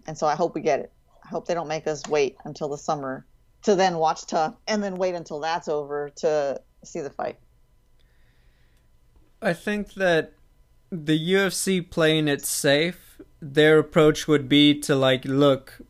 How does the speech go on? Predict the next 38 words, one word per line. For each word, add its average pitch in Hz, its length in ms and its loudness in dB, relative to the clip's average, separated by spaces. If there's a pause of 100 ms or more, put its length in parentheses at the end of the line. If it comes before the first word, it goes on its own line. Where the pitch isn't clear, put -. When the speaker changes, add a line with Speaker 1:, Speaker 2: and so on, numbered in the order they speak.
Speaker 2:
you 143 140 -4
guys 165 300 4
are 170 40 -6
gonna 143 240 0
headline 156 560 2
your 151 160 4
own, 156 560 2 (120)
you 160 180 -2
know, 143 240 4
the 139 160 -2
year-end 160 640 2
pay-per-view." 143 760 0 (320)
Mind 175 320 -2
you, 151 100 0
we 143 160 -4
barely 185 400 0
hit 160 220 0
double 156 240 0
digits 151 520 -2
of 131 140 -2
January, 131 680 2
so 135 240 -4
the 131 140 -6
fact 156 360 0
that 147 180 0
you're 147 100 -4
talking 151 360 -2
about 143 280 2
now, 143 560 -2 (320)
we're 160 100 -2
not 156 240 0
gonna 151 180 -4
see 147 500 -2
Masvidal 147 640 -2
Covington 151 540 -4
until 135 280 -4
December, 131 760 -4 (460)
that 214 200 0